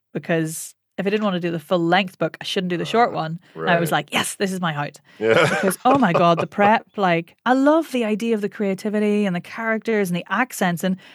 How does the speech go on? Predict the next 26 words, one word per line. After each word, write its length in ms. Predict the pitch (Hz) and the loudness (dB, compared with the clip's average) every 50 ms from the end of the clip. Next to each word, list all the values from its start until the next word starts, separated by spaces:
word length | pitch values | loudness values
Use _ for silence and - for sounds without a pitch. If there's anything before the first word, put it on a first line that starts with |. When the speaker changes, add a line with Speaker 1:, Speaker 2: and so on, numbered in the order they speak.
| - - | -12 -8
Speaker 1:
I 40 | 202 190 | -6 -2
definitely 340 | 196 233 240 262 262 254 | 0 2 2 2 0 0
have 100 | 220 196 | 0 0
a 40 | 190 | -2
skill 280 | 185 - - 196 196 190 | -2 -2 -2 -2 -2 -2
set 200 | 190 190 160 156 | -4 -6 -6 -6
that 140 | - 151 160 | -6 -6 -6
would 120 | 185 180 | -4 -4
lend 260 | 180 175 170 202 226 262 | -4 -4 -4 -4 -4 -6
itself 420 | - - - - 180 170 160 - | -6 -6 -4 -4 -2 -2 -2 -4
to 80 | - 165 | -4 -4
that. 240 | 165 151 151 - - _ _ _ _ - | -2 -2 -2 -4 -10 _ _ _ _ -2
But 320 | 196 175 175 170 - - - - - - - - | 0 2 2 0 -2 -6 -16 -20 -20 -20 -20 -20
<sighs> 300 | - - - _ _ _ | -20 -20 -20 _ _ _
I 120 | - 170 180 175 - | -8 -8 -8 -6 -6
just 200 | 196 185 - - | -6 -8 -4 -4
don't 180 | 185 165 165 | -4 -4 -4
have 200 | 170 151 165 147 | -4 -4 -4 -4
the 80 | 151 160 | -4 -6
attention 440 | 151 147 170 160 160 - - 208 208 | -8 -6 -6 -8 -8 -8 -8 -10 -8
span. 420 | - - 254 254 269 277 285 285 _ _ _ _ _ | -4 -2 0 2 2 0 0 -2 _ _ _ _ _
Can't 240 | - - 233 226 214 | -6 -4 -2 -2 -2
do 80 | - 170 | -2 -2
it. 260 | 175 214 247 - - - _ - - - | -2 -2 -4 -8 -14 -20 _ -20 -20 -20
Speaker 2:
Yeah. 60 | - - _ | -20 -18 _
Speaker 1:
So 320 | - - 277 269 262 - | -6 -2 0 0 0 -2